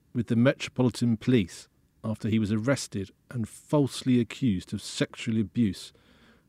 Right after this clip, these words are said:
as part of Operation Yewtree, the Scotland Yard inquiry set up in the wake of the Jimmy Savile scandal.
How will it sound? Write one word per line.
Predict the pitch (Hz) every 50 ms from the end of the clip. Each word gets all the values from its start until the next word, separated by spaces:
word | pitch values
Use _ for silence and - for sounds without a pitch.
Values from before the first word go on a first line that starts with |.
| _ _ _
as | - 104
part | - - - 120 110 -
of | - 110 - - -
Operation | - 127 - - 127 127 117 113 113 - - 113 113
Yewtree, | 110 104 117 113 101 - - - 98 98 104 - _ _ _ _ _ _ _ _ _ _ _ _ _ _ _ _
the | - 107
Scotland | - - - 139 139 - 117 110
Yard | 110 113 117 113 107
inquiry | 110 110 107 - - 131 123 113 110 95 90 95 - - -
set | - - - 123 110 -
up | 123 110 -
in | 107 104 104
the | 104 104
wake | 98 107 127 110 - - - - - _ _
of | - 110 -
the | - 107
Jimmy | - - 135 123 110 98 95
Savile | - - - 110 101 92 104 92 87
scandal. | - - - 113 107 107 104 104 104 101